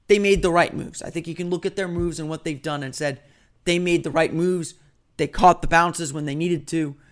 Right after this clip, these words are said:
They found the right guys that fit together, and they've got a great culture. You can feel it in everything that they do. And I talked a lot about culture yesterday, and I'm gonna continue to talk about it a lot.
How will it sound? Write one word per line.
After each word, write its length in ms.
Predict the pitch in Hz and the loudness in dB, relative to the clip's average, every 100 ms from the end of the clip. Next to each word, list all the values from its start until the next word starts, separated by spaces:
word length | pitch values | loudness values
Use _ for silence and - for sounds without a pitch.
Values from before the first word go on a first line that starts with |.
| _ _ | _ _
They 100 | - | -14
found 440 | - - 175 190 190 | -8 2 6 6 4
the 80 | |
right 200 | 175 165 | 2 0
guys 360 | 165 156 151 147 - | 4 4 4 0 -8
that 240 | 147 - - | -8 -6 -10
fit 180 | 175 | -8
together, 500 | 151 147 147 139 131 - - - - | -8 -4 -2 -2 -8 -12 -20 -14 -6
and 160 | 147 | 2
they've 200 | 165 175 | 4 4
got 320 | 156 170 - 160 | 4 2 2 -2
a 80 | |
great 360 | 139 139 160 135 | -6 -6 -8 -8
culture. 320 | - 139 - | -10 -10 -12
You 100 | - | -16
can 100 | 127 | -16
feel 380 | - - 190 196 | -16 -4 2 4
it 140 | 190 - - - | 2 -4 -20 -12
in 220 | 147 - - | -10 -8 -2
everything 520 | 160 165 180 180 170 | -2 0 -4 -4 -2
that 160 | 156 151 | -2 -2
they 80 | 151 | -4
do. 140 | 143 | -4
And 100 | 139 | -4
I 40 | |
talked 240 | 139 180 170 | 0 0 2
a 40 | |
lot 140 | 175 170 | 0 2
about 200 | 165 - | 2 0
culture 300 | 170 160 160 | -2 -2 -2
yesterday, 400 | 143 147 147 147 | -2 -4 -4 -6
and 100 | 143 | -6
I'm 40 | |
gonna 100 | 131 | -8
continue 340 | 127 147 180 143 | -10 -8 -8 -4
to 60 | |
talk 220 | 220 156 | -2 -2
about 200 | 143 135 | -2 -4
it 40 | 135 | -4
a 40 | |
lot. 300 | 135 143 - | -2 -2 -4